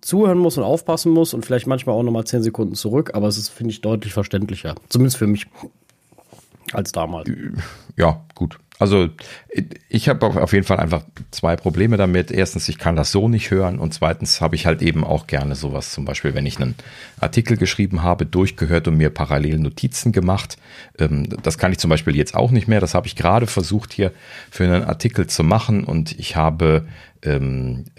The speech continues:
Speaker 2: nicht mitschreiben können, sondern ich musste halt eben quasi nach jedem Satz Pause <laughs> machen und aufschreiben, was ich aufschreiben wollte, damit ich irgendwie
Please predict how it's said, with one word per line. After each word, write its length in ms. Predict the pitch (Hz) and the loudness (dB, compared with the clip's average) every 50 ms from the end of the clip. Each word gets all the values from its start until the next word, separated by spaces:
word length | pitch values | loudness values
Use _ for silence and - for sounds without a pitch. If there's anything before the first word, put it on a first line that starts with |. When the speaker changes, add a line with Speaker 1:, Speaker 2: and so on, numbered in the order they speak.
| - - - | -20 -18 -10
Speaker 2:
nicht 420 | - 76 78 98 123 123 - - - | -4 0 2 2 2 2 0 0 0
mitschreiben 560 | 98 95 - - - - 69 76 71 73 - | 0 0 0 -2 -2 0 0 0 0 -2 -4
können, 280 | - - 82 82 82 80 | -2 -2 -2 0 0 0
sondern 200 | 80 76 78 76 | 0 2 0 0
ich 120 | 69 - | -2 -2
musste 240 | - 90 - - 82 | -4 -2 0 2 2
halt 200 | 78 78 80 - | 2 2 2 0
eben 280 | - 80 78 78 76 | 0 0 0 0 -4
quasi 340 | - - - 71 76 73 80 | -4 -4 -2 -2 0 0 2
nach 140 | 76 76 - | 0 0 0
jedem 420 | 69 - - 87 92 120 - 107 | -4 -6 -6 -4 -2 0 0 0
Satz 380 | 95 76 - 76 80 - - - | 0 0 -2 -2 -2 -4 -8 -10
Pause 500 | - - - 85 104 107 98 - - - | -8 -4 0 2 2 2 2 4 2 2
<laughs> 0 | |
machen 320 | 95 80 - - - 147 | 2 2 0 2 2 4
und 140 | 101 - - | 4 4 4
aufschreiben, 680 | 101 101 101 101 - - - - - 85 92 92 85 | 4 4 4 2 0 -2 0 0 0 2 2 2 2
was 160 | 80 80 78 82 | 2 0 0 0
ich 140 | 78 62 | 0 0
aufschreiben 560 | 67 98 117 - - - - 78 80 80 80 78 | 0 0 0 0 -2 0 0 2 2 2 2 2
wollte, 320 | 80 80 78 78 - 92 | 2 2 2 2 2 2
damit 240 | 87 82 85 85 82 | 2 2 2 0 0
ich 160 | 80 - - | -2 -4 -4
irgendwie 380 | 82 80 80 78 - 85 82 | -2 -2 -2 -4 -4 -6 -6